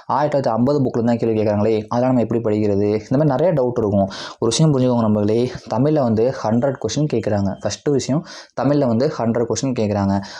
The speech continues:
அதுல எழுபது வினாக்கள், அதாவது அறுபத்தைந்துல இருந்து எழுபது வினாக்கள் வரைக்கும் பள்ளி பாட புத்தகத்துல இருந்து தான் கேக்குறாங்க. நீங்க வேணா குரூப் ஃபோர் ரெண்டாயிரத்தி இருபத்தஞ்சு, போன வருஷம் நடந்த குரூப்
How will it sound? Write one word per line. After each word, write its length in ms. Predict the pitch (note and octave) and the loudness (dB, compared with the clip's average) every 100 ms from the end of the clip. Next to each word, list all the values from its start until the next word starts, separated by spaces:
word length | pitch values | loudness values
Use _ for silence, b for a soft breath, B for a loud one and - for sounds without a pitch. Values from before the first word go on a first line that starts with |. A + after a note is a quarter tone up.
| B | B
அதுல 440 | A2 A2+ G#2+ A2 C#3 A2+ A#2 | -4 0 0 2 0 0 0
எழுபது 300 | D#3+ F#3 F3 | 2 2 2
வினாக்கள், 480 | B2+ B2 C3+ A#2+ G2 | 2 0 0 -2 -6
அதாவது 560 | F2 A2 A#2 A#2 D3+ E3 - | -4 -2 0 0 0 -2 -4
அறுபத்தைந்துல 720 | A#2 D#3 F3 E3+ C3+ A#2 A2 | 0 0 0 0 0 0 0
இருந்து 420 | G2+ G2+ D3 - - | 2 2 0 -2 -4
எழுபது 440 | A2+ C3+ D#3+ C#3 | 0 2 2 0
வினாக்கள் 400 | A2+ A2 A2 G#2+ | 0 -2 -2 -2
வரைக்கும் 400 | G2+ G2 C3 F3 B B B | 0 0 -2 -4 B B B
பள்ளி 320 | B2 D3+ F3+ | -2 0 0
பாட 380 | F3+ A#2+ A#2+ C#3 | -2 -2 -2 -2
புத்தகத்துல 460 | - - A#2 A2+ G#2+ | -4 -2 -2 0 0
இருந்து 220 | G#2+ G2+ | 0 0
தான் 200 | A2 D#3 - | 0 0 0
கேக்குறாங்க. 480 | A2+ G#2+ G2+ G2 G2 B B | -2 0 0 -2 -4 B B
நீங்க 240 | A#2+ A#2 B2 | -2 0 0
வேணா 100 | C3+ | 0
குரூப் 360 | D3+ C3 D3+ - | 0 0 -2 0
ஃபோர் 180 | B2 A#2+ | 0 0
ரெண்டாயிரத்தி 360 | A2+ C3 C3 | 0 0 0
இருபத்தஞ்சு, 440 | A#2+ A#2 A2 A2 A2 | 0 0 0 0 0
போன 220 | - C3 C3+ | 0 0 0
வருஷம் 280 | B2 - | 0 -2
நடந்த 320 | C3+ A2+ G#2 A#2+ | -2 0 0 -2
குரூப் 220 | A#2+ | 0